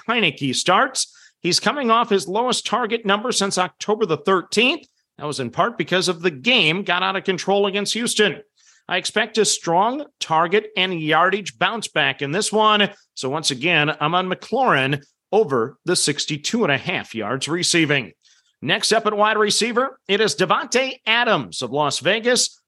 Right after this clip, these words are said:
over eighty-six and a half yards receiving against Seattle. So once again, I'm on the Raiders to win this game, or I have them plus three and a half anyway.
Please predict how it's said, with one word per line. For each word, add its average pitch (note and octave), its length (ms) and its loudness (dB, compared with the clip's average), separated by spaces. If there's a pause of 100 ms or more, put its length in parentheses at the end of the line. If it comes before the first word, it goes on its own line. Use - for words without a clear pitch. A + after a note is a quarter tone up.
(120)
over F3 360 0
eighty-six F3 680 -2
and D#3+ 120 2
a C3 40 0
half C#3+ 280 0
yards C3+ 300 0
receiving G#3+ 680 0 (280)
against C3 440 -4
Seattle. F3 680 2
So - 180 -6
once C3+ 200 -4
again, E3+ 380 2 (340)
I'm E3 160 -4
on A#3 80 -2
the G#3 80 2
Raiders F#3+ 480 2
to D#3+ 400 0
win A#3 260 -2
this D3 200 0
game, D3 260 -2
or D3+ 120 2
I A#2+ 100 0
have D#3 180 0
them B2+ 100 -8
plus E3+ 240 -2
three E3 220 -2
and C#3 80 0
a B2 40 -2
half F#3+ 300 -2
anyway. E3 500 2